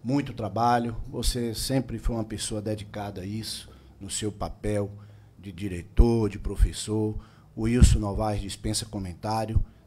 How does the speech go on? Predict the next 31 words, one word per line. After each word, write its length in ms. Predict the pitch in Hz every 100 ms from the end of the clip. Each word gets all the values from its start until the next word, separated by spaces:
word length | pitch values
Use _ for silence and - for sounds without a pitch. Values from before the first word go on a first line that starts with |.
| -
também 380 | 101 92 107
já 140 | 104 87
teve 300 | - 107 98
em 60 |
várias 400 | 98 107 127 120
gestões 520 | 101 92 - 107 104 90
aí 260 | 92 110
à 60 | 95
frente 340 | - 101 104
de 120 | 98 101
secretaria, 800 | 92 90 95 - 92 107 120 123 - - - -
e 60 |
realmente 540 | 156 180 139 143 156 165
o 120 | 156
trabalho 420 | 151 123 120 139
é 80 | 131
árduo, 500 | 101 101 92 87 87
né? 240 | 95 113 - - - -
Seja 400 | - 165 165 139
ela 260 | 120 123
qual 240 | 127 147 139
for. 260 | - - - - - - -
Mas, 460 | 208 202 226 -
com 200 | - 254
certeza, 680 | - 190 - 151 175 185 135
a 40 |
Secretaria 600 | 127 131 135 123 123 120
da 140 | 117 113
Fazenda, 680 | 120 107 104 135 143 120 98 - - - - - -
eu 200 | - 120
tenho 440 | - 135 127 104